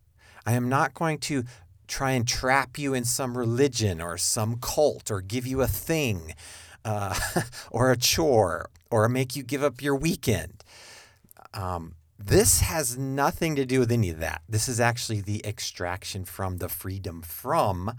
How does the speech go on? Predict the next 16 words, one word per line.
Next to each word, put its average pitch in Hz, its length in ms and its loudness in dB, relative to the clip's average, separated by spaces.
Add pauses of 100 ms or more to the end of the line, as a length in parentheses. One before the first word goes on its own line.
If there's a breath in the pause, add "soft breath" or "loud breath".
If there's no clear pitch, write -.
(520 loud breath)
all 90 220 0
of 78 140 -10
this. - 440 -8 (480 soft breath)
And 95 140 -4
so 101 360 2
what 101 460 -2 (140)
I'm 139 280 -2
sharing 175 420 -4
with 160 200 -4
you 165 140 -2
through 139 320 -4
all 143 320 4
of 147 80 -2
these 143 200 -4
Bible 127 400 -4
studies 82 800 -2